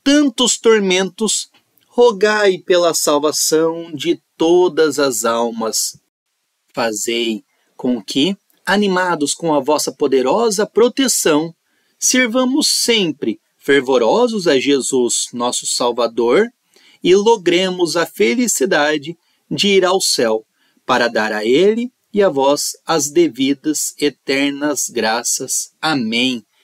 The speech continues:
Em nome do Pai, do Filho e do Espírito Santo. Amém. A Quaresma de Santa Filomena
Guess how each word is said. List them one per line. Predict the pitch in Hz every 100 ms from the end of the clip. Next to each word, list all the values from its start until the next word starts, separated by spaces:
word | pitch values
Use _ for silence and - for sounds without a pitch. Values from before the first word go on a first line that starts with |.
| _
Em | 160 151
nome | 143 131
do | 117
Pai, | 104 143 156 185 180
do | 156
Filho | 135 - - 220 208
e |
do | 160
Espírito | 156 - - 147 143 -
Santo. | - - 180 190 185 - -
Amém. | - 156 123 120 131 135 123 110 _ _ _ _ _ _ _ -
A | 123
Quaresma | 147 127 127 196 165 151 151
de | 131
Santa | 135 - 226 254 240 214
Filomena | 196 202 196 165 135 135 147